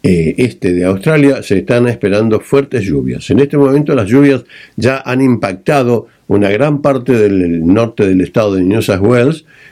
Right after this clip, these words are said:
de la misma manera que lo hicieron, eh, lo hizo en situaciones anteriores. Pero no nos olvidemos que esas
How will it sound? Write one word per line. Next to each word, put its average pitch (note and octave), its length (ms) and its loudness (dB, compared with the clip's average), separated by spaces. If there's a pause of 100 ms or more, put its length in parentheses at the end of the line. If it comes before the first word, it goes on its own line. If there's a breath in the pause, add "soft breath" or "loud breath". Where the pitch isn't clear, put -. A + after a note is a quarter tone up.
de G2+ 260 2
la G2+ 140 0
misma B2 320 0
manera G#2 340 0
que F#2+ 120 -8
lo F2+ 80 0
hicieron, G#2 440 0 (220 loud breath)
eh, E2+ 500 0
lo D2 640 -2
hizo A2 340 0
en E2+ 400 -4
situaciones G2 560 -2
anteriores. C3+ 600 0 (260 loud breath)
Pero G2+ 260 0
no A2 240 2
nos A#2+ 280 0
olvidemos C#3+ 580 2
que - 300 -4
esas B2 440 -2